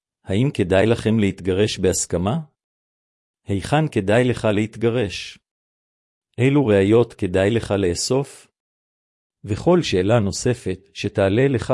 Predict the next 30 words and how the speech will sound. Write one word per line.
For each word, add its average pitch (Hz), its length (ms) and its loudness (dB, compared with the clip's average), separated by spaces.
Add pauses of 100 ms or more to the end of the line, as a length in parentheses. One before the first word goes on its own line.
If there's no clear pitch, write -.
(120)
בעקבות 110 460 0
האיומים 107 460 0
בגירושין. 104 720 -4 (1120)
פנה 120 240 2
לחוקר 107 500 0
פרטי. 90 520 -4 (1080)
אם 143 180 0
את 147 100 -2
חושדת 104 500 -2
שהאיומים 98 540 -2
בגירושין 101 640 -2
נובעים 113 320 -2
בשל 110 340 -2
כך 139 200 0
שבעלך 101 460 0
בוגד 104 360 -2
בך, 87 380 -6 (440)
שקלי - 440 -2
לפנות 127 460 -4
לחוקר 127 560 0
פרטי 123 360 0
שיתעד 113 440 0
את 117 140 -4
מעשיו 110 440 -2
של 107 180 -2
בעלך. 92 640 -2 (1000)
התיעוד 127 460 0
יכול 139 320 2
לשמש 120 400 0
אותך 123 240 -2